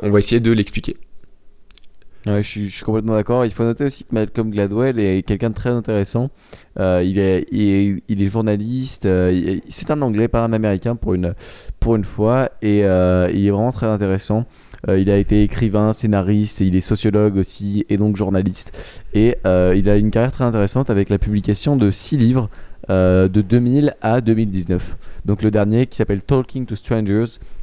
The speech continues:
Speaker 2: qui est sorti en deux mille dix-neuf.
Speaker 1: Ok, ouais, donc c'est quand même, euh, c'est quand même une pointure. Donc on va s'attaquer à son, à l'un de ses concepts phares. Euh, mais on n'a pas peur de, on n'a pas peur de faire le travail, donc, euh, on est
Speaker 2: Malcolm
Speaker 1: parti.
Speaker 2: Gladwell, viens là, on va se battre.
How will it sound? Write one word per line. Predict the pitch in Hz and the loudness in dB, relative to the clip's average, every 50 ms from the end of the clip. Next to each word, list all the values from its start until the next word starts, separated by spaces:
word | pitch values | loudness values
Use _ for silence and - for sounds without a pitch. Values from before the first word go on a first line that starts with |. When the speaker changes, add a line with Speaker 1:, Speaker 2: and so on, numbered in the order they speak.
| - - | -6 -4
Speaker 2:
qui | - 101 | -2 -2
est | 95 | -2
sorti | - 104 95 - 110 | -2 -4 -4 -2 -2
en | 104 | -2
deux | 98 | 0
mille | 95 92 85 | 0 -2 -2
dix-neuf. | 82 87 85 82 - - - - - - - - - - - - - - - - - - - - - - - | -2 -4 -4 -4 -6 -10 -14 -18 -20 -20 -18 -18 -18 -18 -18 -20 -20 -20 -20 -18 -18 -18 -18 -20 -20 -6 -4
Speaker 1:
Ok, | 123 117 107 101 - - | -2 -2 0 -2 -2 0
ouais, | 107 107 104 | 2 2 4
donc | 101 107 104 - | 4 2 2 2
c'est | - | 2
quand | - 131 | 2 2
même, | 135 131 113 107 104 | 2 4 4 4 2
euh, | 101 | 2
c'est | - - | 2 0
quand | - 135 | 2 2
même | 156 143 | 2 2
une | 113 101 | 4 4
pointure. | - 110 104 - - 120 - - - - - - - - - - - - | 4 4 4 2 -2 -4 -4 -6 -10 -14 -16 -18 -20 -20 -20 -16 -8 -6
Donc | - - - | -2 2 2
on | 107 | 4
va | 104 107 | 4 4
s'attaquer | - - 120 104 120 107 - 123 120 107 | 4 2 2 2 0 0 2 2 2 2
à | 101 | 2
son, | - - 98 95 92 90 - 98 - - - - - - | 0 -2 -4 -4 -4 -4 -6 -8 -8 -10 -14 -18 -8 -2
à | - 98 | 0 2
l'un | 104 117 120 | 2 2 2
de | - | 2
ses | - 117 | 0 0
concepts | 113 110 - 117 107 - - 101 | 0 0 0 0 0 0 -2 0
phares. | - - 104 113 - - - - - - - - - - - - - | 0 0 0 0 -4 -12 -18 -20 -20 -20 -20 -20 -20 -20 -20 -10 -6
Euh, | 101 98 95 92 92 92 92 | -2 0 0 2 2 2 2
mais | 95 110 123 | 2 2 2
on | 127 120 | 4 2
n'a | 107 101 | 2 2
pas | 107 107 | 2 2
peur | 92 - 110 104 | 2 2 0 0
de, | 101 95 92 87 82 - - - - | -2 -4 -4 -4 -6 -8 -8 -6 -4
on | 107 | -2
n'a | 107 110 | 0 2
pas | 113 | 2
peur | 120 127 | 2 2
de | 117 | 2
faire | 107 127 113 | 2 0 0
le | 110 | 0
travail, | 101 - - 98 101 101 104 98 | -2 -2 -2 -2 0 -2 -2 -2
donc, | 98 98 - 98 | -6 -8 -6 -6
euh, | 98 - - - - 101 - - - - - | -6 -6 -8 -10 -12 -18 -20 -20 -10 -4 0
on | 120 | 2
est | 123 | 4
Speaker 2:
Malcolm | 127 135 127 - 156 143 | 4 4 4 2 0 0
Speaker 1:
parti. | 135 135 143 | 0 0 2
Speaker 2:
Gladwell, | 139 147 143 135 143 147 143 120 | 2 2 0 2 2 0 0 0
viens | 95 113 143 147 | 0 0 0 2
là, | 156 156 147 135 | 2 2 2 2
on | 120 | 2
va | 113 123 | 0 0
se | 120 | -2
battre. | 107 120 113 104 - - - | -2 -2 -4 -4 -6 -12 -18